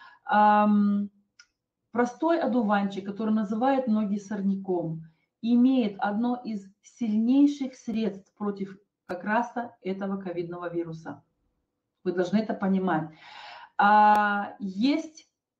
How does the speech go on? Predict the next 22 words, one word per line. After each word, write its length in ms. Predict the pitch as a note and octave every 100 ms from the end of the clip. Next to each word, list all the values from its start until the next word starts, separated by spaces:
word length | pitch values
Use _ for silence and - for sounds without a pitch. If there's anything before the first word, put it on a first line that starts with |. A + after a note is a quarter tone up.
| -
ряд 420 | G3 A#3+ C4+ D4
ученых, 540 | C#4+ - A3 G#3 G#3 - _ _ _ _ F#3
ряд 320 | G3+ A#3+ C#4
институтов, 680 | C#4+ - B3 A3 G3+ G#3 G#3
вот 160 | G#3 G3+
внизу 380 | G#3 G3+ B3
у 20 | G#3
меня 140 | G#3
есть 300 | G3 G3 -
ссылочка. 720 | - F3+ F#3 F#3+ - C4 D4 - _ _ - - - _ -
А, 880 | A3 A3 A3 G#3+ G#3+ G#3+ G#3 - -
немецкие 500 | G#3+ B3 C#4+ - B3
ученые 640 | G3 A#3 A#3+ A#3+ A#3 A#3+ -
доказали, 1080 | F3 E3+ D#4 D#4 E4 A3 G3+ F#3+ G#3 C#4 -
что 260 | A3 - A#3
на 120 | A3
самом 400 | A3 C4 C#4 G#3+
деле 500 | G3 G#3 G3+ G3+ - _ _ -
позитивное 760 | A3 B3+ - B3+ A#3+ G#3 G#3
воздействие, 880 | G3 G#3 F#3+ A3+ A3 G3 F#3 F#3 E3+
а, 600 | D#3+ - F#3 F#3 F3 -
одуванчика, 1000 | - G#3 A3+ A#3 C#4+ C#4+ - - - -